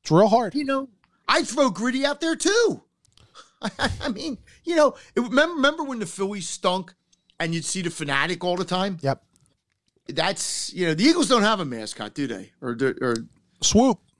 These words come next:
Speaker 2: Swoop. Swoop.
Speaker 1: Do you know the
Speaker 2: And,
Speaker 1: Sixers
Speaker 2: and
Speaker 1: mascot?
Speaker 2: Um, I should know this.
Speaker 1: You know, that's what I should have asked Croce. Croce got rid of hip, uh, Big Shot, which was the best mascot ever.
Speaker 2: And who they have now?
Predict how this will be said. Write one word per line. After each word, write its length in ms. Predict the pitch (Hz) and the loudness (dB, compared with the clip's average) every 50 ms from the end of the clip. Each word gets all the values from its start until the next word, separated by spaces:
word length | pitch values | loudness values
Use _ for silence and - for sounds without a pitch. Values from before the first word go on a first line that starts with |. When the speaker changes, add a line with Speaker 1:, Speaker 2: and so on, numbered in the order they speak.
| _ _ _ _ _ _ - | _ _ _ _ _ _ -4
Speaker 2:
Swoop. 760 | - - - 226 254 262 269 269 254 247 233 214 147 - _ _ _ _ _ 143 143 _ | -2 2 6 6 8 8 8 6 6 4 2 0 -2 -6 _ _ _ _ _ -20 -20 _
Swoop. 280 | _ - - - - - | _ -20 -20 -16 -4 2
Speaker 1:
Do 60 | 185 | 4
you 60 | 190 | 6
know 140 | 196 220 226 | 8 8 8
the 60 | 233 233 | 6 6
Speaker 2:
And, 40 | - | 4
Speaker 1:
Sixers 380 | 240 247 247 - 262 240 196 | 4 4 4 4 4 6 6
Speaker 2:
and 60 | 175 185 | 6 6
Speaker 1:
mascot? 480 | 180 175 165 - - 156 135 117 - - _ _ _ _ _ _ _ _ _ _ _ _ _ _ _ _ _ _ _ _ _ _ _ _ _ _ _ _ _ _ _ _ _ _ | 6 4 4 4 4 2 2 2 0 -6 _ _ _ _ _ _ _ _ _ _ _ _ _ _ _ _ _ _ _ _ _ _ _ _ _ _ _ _ _ _ _ _ _ _
Speaker 2:
Um, 580 | 147 151 151 151 151 156 156 156 151 147 139 - _ _ _ _ _ _ _ _ _ _ _ _ _ _ | -4 -2 0 0 0 0 -2 -2 -4 -6 -8 -10 _ _ _ _ _ _ _ _ _ _ _ _ _ _
I 60 | 135 | -12
should 280 | 139 - - 233 208 165 | -10 -8 -8 -6 -6 -4
know 200 | 131 123 143 143 | -2 -2 -2 -2
this. 420 | 123 104 - - - - - - _ _ _ _ | -4 -6 -8 -8 -10 -10 -10 -12 _ _ _ _
Speaker 1:
You 120 | 240 277 | 4 4
know, 120 | 359 359 320 311 | 6 6 6 4
that's 180 | 330 415 - - | 4 2 0 0
what 100 | 381 311 | 2 2
I 40 | 233 | 2
should 140 | - 240 220 | 4 4 6
have 100 | 190 190 | 6 6
asked 220 | 196 180 - - | 4 4 0 2
Croce. 360 | - 233 277 370 285 - 240 | 4 4 4 4 4 0 -2
Croce 340 | 190 - - 415 440 - 427 | 0 2 4 4 4 2 2
got 200 | 339 277 269 277 | 2 2 4 6
rid 100 | 269 269 | 6 4
of 120 | 254 202 - | 4 4 4
hip, 160 | - 233 254 - | 4 2 4 4
uh, 140 | - 190 190 | 2 2 2
Big 320 | 165 156 - 294 302 269 | 2 2 2 2 2 2
Shot, 320 | - - - 170 135 - - _ | 2 2 4 2 0 0 -4 _
which 200 | 160 175 165 180 | 0 0 2 4
was 160 | 220 208 165 | 2 2 2
the 60 | 196 | 2
best 380 | 180 233 247 254 - - - - | 2 2 2 2 0 -2 -2 0
mascot 480 | 208 220 240 247 - - 233 214 208 | 2 2 2 2 2 2 2 4 4
ever. 300 | 202 220 226 196 143 - _ _ _ _ _ _ _ _ _ _ _ _ | 4 6 6 4 2 2 _ _ _ _ _ _ _ _ _ _ _ _
Speaker 2:
And 100 | 151 139 | 0 4
who 120 | 143 170 170 | 6 6 8
they 120 | 175 170 | 8 6
have 200 | 165 165 165 156 | 6 4 2 -2
now? 360 | 165 165 170 175 175 151 - | -4 -6 -4 -6 -6 -8 -12